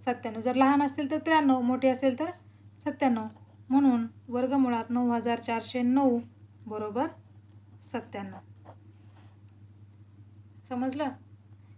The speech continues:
एकदम सोपं आहे वर्गमूळ काढणं. ठीक आहे?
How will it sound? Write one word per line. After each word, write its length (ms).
एकदम 340
सोपं 400
आहे 140
वर्गमूळ 440
काढणं. 340
ठीक 180
आहे? 140